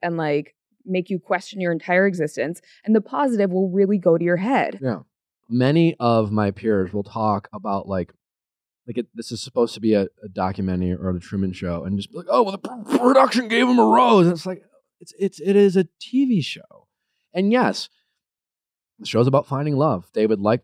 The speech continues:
Speaker 2: for people to find love.
Speaker 1: Yeah.
Speaker 2: The producers, I, I, it, it changed during JoJo's season of The Bachelor, is that once, like, it was a shift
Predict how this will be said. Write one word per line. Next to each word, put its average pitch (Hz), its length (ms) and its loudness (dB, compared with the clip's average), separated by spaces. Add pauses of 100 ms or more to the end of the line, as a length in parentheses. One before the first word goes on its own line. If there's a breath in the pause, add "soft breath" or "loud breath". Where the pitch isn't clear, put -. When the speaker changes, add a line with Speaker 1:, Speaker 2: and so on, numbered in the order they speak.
Speaker 2:
for - 180 -20
people 131 200 -4
to 113 80 -2
find 107 260 -4
love. 110 280 0
Speaker 1:
Yeah. 185 200 -12 (140)
Speaker 2:
The - 60 -20
producers, 170 640 2
I, 151 120 0 (180)
I, 147 120 -6 (1160)
it, - 180 -8 (100)
it 143 100 -4
changed 214 460 0
during 139 260 2
JoJo's 90 560 0 (120)
season - 500 -14 (180)
of 92 180 -6
The 92 60 -8
Bachelor, - 560 -14 (360)
is 104 140 0
that 101 240 2
once, 127 600 0
like, 110 340 -2
it 127 160 0
was 131 160 2
a 127 40 2
shift - 520 -2